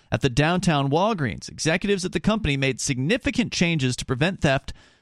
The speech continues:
that have been on the rise in grocery stores around the United States since last year. However, earlier this year, during an earnings call with Wa-,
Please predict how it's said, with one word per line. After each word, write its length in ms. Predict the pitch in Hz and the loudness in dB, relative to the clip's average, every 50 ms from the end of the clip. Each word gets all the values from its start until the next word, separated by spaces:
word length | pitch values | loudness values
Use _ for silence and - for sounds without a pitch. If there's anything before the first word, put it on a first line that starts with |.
| _ _ | _ _
that 140 | 139 135 131 | 2 2 4
have 300 | 139 139 135 131 127 117 | 2 2 2 0 2 2
been 140 | 143 131 123 | 0 0 2
on 220 | 82 143 156 190 | 2 2 2 2
the 80 | 196 175 | 2 0
rise 460 | 139 131 120 120 120 120 123 113 - | 2 2 2 2 2 0 0 -2 -4
in 200 | 76 113 127 120 | -4 -4 -4 -2
grocery 360 | 110 120 127 123 - - 147 | 0 0 0 0 0 0 -2
stores 300 | 127 - 135 123 123 113 | 0 0 0 0 0 0
around 220 | 120 113 113 120 139 | 0 0 0 0 0
the 80 | 143 | 0
United 360 | 135 127 117 117 117 107 107 | 0 2 2 0 0 0 -4
States 320 | 101 - 117 101 107 - - | -4 -4 -4 -4 -4 -4 -2
since 240 | - 117 110 - 110 | -2 -2 -2 -2 -4
last 360 | 110 107 101 107 - - - | -2 -2 -2 -2 -4 -6 -4
year. 300 | 151 214 233 185 127 95 | -2 0 2 2 0 0
However, 540 | 120 120 110 107 135 165 165 156 156 120 92 | 0 0 0 2 2 2 0 -2 -2 -2 -2
earlier 260 | 123 127 131 131 135 139 | 0 0 2 0 0 0
this 220 | 127 147 - - | -2 -2 -2 0
year, 340 | 190 220 208 185 175 180 - - - - - _ - | 0 2 2 2 0 -2 -4 -8 -20 -20 -20 _ 0
during 200 | - 147 151 165 | 0 2 2 2
an 100 | 170 - - | 0 0 0
earnings 400 | 190 220 247 254 240 202 - - | 0 2 2 2 0 0 0 2
call 240 | - 160 135 135 | 2 2 2 2
with 140 | 143 143 123 | 0 0 0
Wa-, 240 | 120 117 131 151 - | 0 0 0 0 -2